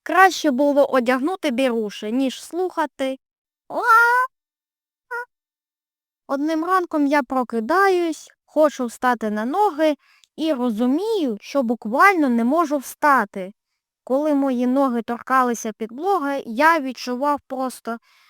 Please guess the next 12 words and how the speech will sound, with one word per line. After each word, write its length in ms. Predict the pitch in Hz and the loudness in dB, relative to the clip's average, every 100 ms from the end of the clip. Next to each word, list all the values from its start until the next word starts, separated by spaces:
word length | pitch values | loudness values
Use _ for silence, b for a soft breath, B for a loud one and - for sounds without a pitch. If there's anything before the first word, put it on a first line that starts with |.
| b _ - | b _ 4
адську 560 | 330 302 - - - 240 | 6 4 -2 -14 -8 -8
боль. 580 | 196 262 277 233 202 202 _ _ - | -4 0 2 0 -2 -8 _ _ -2
<clears throat> 400 | 320 311 294 220 b b b _ - | 0 2 2 0 b b b _ -2
Коротше, 440 | 294 339 - 294 | 2 2 2 -2
ввечері 480 | 294 370 - 311 277 | 0 -2 -2 -4 0
мама 340 | 277 277 254 | 0 2 0
викликала 600 | 254 254 247 226 233 226 | 0 -2 -4 0 0 0
швидку, 500 | 220 240 - - 403 - | -4 -8 -10 -2 -2 0
привезли 480 | 262 240 220 247 240 | -2 -2 -2 -2 -2
мене 240 | 226 226 | -2 -2
в 60 | 220 | -4
лікарню, 580 | 247 381 415 392 311 | -6 0 2 2 -2